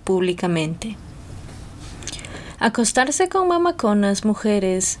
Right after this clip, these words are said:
que estaban casadas con Inti, fue una excelente manera de ser ejecutada también. Asimismo, si se descubría que una mamacona se había acostado con un hombre,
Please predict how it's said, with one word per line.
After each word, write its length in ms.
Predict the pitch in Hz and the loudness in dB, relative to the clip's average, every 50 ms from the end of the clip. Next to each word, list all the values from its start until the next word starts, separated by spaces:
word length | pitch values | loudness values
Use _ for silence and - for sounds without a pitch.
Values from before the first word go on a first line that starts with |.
| - - - | -10 -6 -2
que 80 | - | 0
estaban 380 | 202 - - 202 202 220 240 247 | 0 2 2 2 4 4 4 2
casadas 520 | - 254 240 - 214 202 202 208 208 - | 2 2 2 2 4 4 4 4 2 2
con 220 | - 208 196 196 214 | 2 2 2 4 4
Inti, 480 | 233 233 220 214 - 196 185 180 190 - - - - - - - | 6 4 4 2 2 0 0 0 -2 -6 -12 -14 -14 -14 -14 -10
fue 220 | - - - 277 302 | -8 -2 0 0 2
una 140 | 370 427 453 | 2 2 0
excelente 580 | - - - 285 247 240 233 226 220 233 247 | 2 4 4 4 4 4 4 4 4 4 2
manera 640 | 247 240 226 214 208 208 202 196 185 180 185 185 - - - | 4 4 4 4 6 4 4 4 4 2 0 -2 -4 -8 -2
de 120 | - 190 | 0 2
ser 260 | 185 - - 196 190 208 | 2 4 4 4 4 2
ejecutada 760 | 214 208 - 233 208 226 214 - - 190 175 170 175 175 175 | 2 2 0 -2 0 -2 -2 2 2 2 4 4 2 2 2
también. 580 | - 180 175 175 175 196 208 196 185 175 202 190 - - - - - - - - - - - | 2 0 0 2 2 2 2 2 2 0 -2 -6 -8 -12 -20 -20 -20 -18 -18 -18 -18 -8 -4
Asimismo, 880 | - - - - - 175 185 208 220 220 202 - 196 185 185 175 180 - - - - - - - | -2 0 0 0 0 2 2 4 4 2 2 2 0 0 0 0 -2 -6 -10 -14 -14 -14 -6 -2
si 180 | - - 220 | 0 2 2
se 180 | 202 - 220 202 | 4 4 2 2
descubría 680 | 196 202 - - - 220 196 202 220 269 359 427 427 | 2 2 0 0 0 0 0 0 0 0 0 0 0
que 180 | 403 - 277 247 | -2 0 2 2
una 220 | 233 233 240 247 | 4 4 4 4
mamacona 800 | 247 247 240 226 208 190 190 - 214 202 202 196 180 165 180 170 - | 4 4 4 4 2 2 2 2 2 4 4 4 2 0 -2 -2 -2
se 220 | - - - 185 | 0 2 2 2
había 240 | 180 180 196 202 214 | 2 4 4 4 2
acostado 640 | 214 - 240 233 - - 214 202 196 202 202 202 - | 2 0 -2 -2 0 2 2 4 4 4 2 2 0
con 120 | - 196 | 0 0
un 220 | 190 185 185 185 185 | 2 2 2 2 2
hombre, 500 | 202 208 202 202 185 180 175 175 180 | 2 4 4 2 2 0 -2 -2 -4